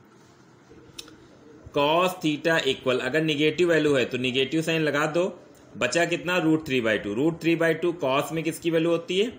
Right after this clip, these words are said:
cos thirty की। अब minus cos थर्टी, जब तक ये प्लस नहीं होता है तब तक हम फॉर्मूला नहीं लगा सकते हैं।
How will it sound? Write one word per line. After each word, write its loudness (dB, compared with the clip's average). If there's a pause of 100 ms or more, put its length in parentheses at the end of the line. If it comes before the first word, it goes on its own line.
(220)
cos -2
thirty 0
की। -8 (460)
अब -2 (360)
minus 0
cos 0
थर्टी, -2 (360)
जब -2
तक 0
ये 0
प्लस 0
नहीं -2
होता -2
है 0
तब -4
तक 0
हम -4
फॉर्मूला -2
नहीं -2
लगा 0
सकते -8
हैं। -8